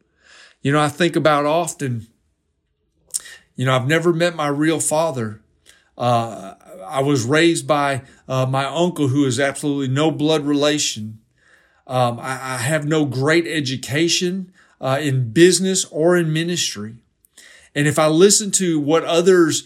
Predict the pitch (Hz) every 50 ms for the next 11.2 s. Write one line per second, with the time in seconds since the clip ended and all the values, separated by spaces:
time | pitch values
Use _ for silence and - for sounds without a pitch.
0 | - _ - - 156 - - - 185 180 180 175 160 139 151 156 165 175 180 175
1 | 165 160 156 151 127 131 - _ _ _ _ - 156 151 147 147 147 - - 139
2 | 143 175 160 139 127 123 - - - _ _ _ _ _ _ _ - 160 175 196
3 | 190 185 156 143 151 139 - - - - 175 190 190 202 196 - 160 147 131 139
4 | - 156 147 147 156 156 156 151 156 151 151 160 160 151 143 135 156 156 156 156
5 | 151 127 - - 175 175 180 170 156 151 135 127 156 165 180 180 - - 143 135
6 | 123 117 117 113 110 107 107 107 110 - _ _ _ _ _ _ _ _ _ _
7 | _ _ 151 147 170 185 190 170 151 180 190 196 196 185 185 180 170 151 131 123
8 | 175 196 214 208 208 180 160 156 151 156 147 147 - 220 208 196 - - 156 151
9 | 151 147 151 151 143 131 143 156 156 156 156 160 190 190 190 196 175 160 147 135
10 | 127 139 160 170 180 190 185 170 160 151 151 147 143 - 175 175 175 175 160 147
11 | 143 135 123 131